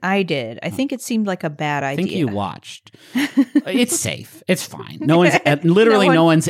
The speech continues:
Speaker 2: ever gotten hurt sledding.
Speaker 1: Zero percent of people
Speaker 2: Which is
Speaker 1: have.
Speaker 2: great.
Speaker 1: Mm-hmm.
Speaker 2: Uh, so I grew up in Huntington, a short walk from Ritter Park, which is sort of, like, the big park in Huntington. Uh,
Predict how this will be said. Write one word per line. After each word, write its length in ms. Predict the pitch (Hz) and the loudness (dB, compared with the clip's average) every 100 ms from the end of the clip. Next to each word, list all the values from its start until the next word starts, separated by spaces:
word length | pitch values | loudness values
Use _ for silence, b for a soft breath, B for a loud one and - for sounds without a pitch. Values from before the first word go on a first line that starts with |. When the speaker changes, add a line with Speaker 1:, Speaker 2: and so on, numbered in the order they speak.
| - | 0
Speaker 2:
ever 240 | 139 135 | 0 2
gotten 240 | 127 123 113 | 0 0 -2
hurt 200 | 117 107 | -4 -6
sledding. 340 | - 98 196 | -6 -4 -2
Speaker 1:
Zero 340 | 202 277 285 | 2 4 4
percent 380 | 285 262 240 185 | 2 0 0 -2
of 80 | 175 | -2
people 300 | 185 160 143 | -6 -6 -4
Speaker 2:
Which 140 | 143 | -2
is 100 | 123 | -4
Speaker 1:
have. 60 | 175 | -6
Speaker 2:
great. 200 | 98 90 B | -6 -8 B
Speaker 1:
Mm-hmm. 120 | 180 190 | -4 2
Speaker 2:
Uh, 180 | 151 143 | 2 2
so 220 | - 175 - | 0 0 0
I 160 | 156 220 | 0 0
grew 600 | 220 - 139 180 180 - | -4 -8 -2 2 4 2
up 260 | 135 127 127 | 0 -2 0
in 140 | 139 147 | 0 0
Huntington, 920 | 131 - 156 139 123 - 110 104 110 - | 0 0 4 4 2 -2 0 0 -2 -4
a 160 | 110 | -6
short 400 | 104 - 175 170 | -6 0 0 0
walk 440 | 120 117 120 - - | 0 0 0 0 -6
from 260 | 123 113 | -4 0
Ritter 240 | 117 123 113 | 0 0 -2
Park, 380 | - 82 65 - | -6 -12 -12 -16
which 120 | - | -16
is 80 | - | -12
sort 180 | 107 95 | -10 -8
of, 60 | |
like, 160 | 95 - | -10 -12
the 80 | 90 | -10
big 320 | 104 98 85 95 _ | -8 -8 -10 -20 _
park 320 | 107 92 87 - | -12 -12 -12 -18
in 300 | 87 85 92 | -16 -16 -14
Huntington. 480 | - 87 - - - B B B - | -14 -14 -14 -16 -18 B B B -4
Uh, 340 | 113 104 101 | -2 0 -4